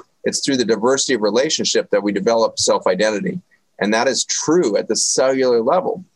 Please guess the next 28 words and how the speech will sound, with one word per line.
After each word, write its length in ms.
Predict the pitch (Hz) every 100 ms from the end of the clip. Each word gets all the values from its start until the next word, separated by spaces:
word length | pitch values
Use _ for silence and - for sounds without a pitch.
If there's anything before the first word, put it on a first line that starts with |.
| _ _ _ -
The 100 | 107
microbiome 960 | 98 107 113 147 175 131 127 139 139 127
diversity 460 | 113 127 120 104
is 120 | 98
literally 520 | 98 104 143 180 165 131
how 260 | - 127
you 180 | 143 123
will 280 | 120 120 120
determine 580 | 110 - 135 131 117 113
and 180 | 110
experience 680 | 107 - - 170 160 104 -
who 180 | - 131
you 220 | 135 123
are 140 | 117 113
at 100 | 107
the 60 |
cellular 340 | - 110 101 104
level. 300 | 123 120 -
Self-identity 800 | - 127 131 139 127 117 113 110
is 160 | 95
emerging 480 | 101 101 123 117 107
from 240 | - 120 104
this. 220 | 92 -
And 100 | 92
so 340 | - 104 101 - _ _ _
when 200 | 117 151
we 200 | 151 123
reintroduce 920 | 120 143 147 131 110 120 196 - -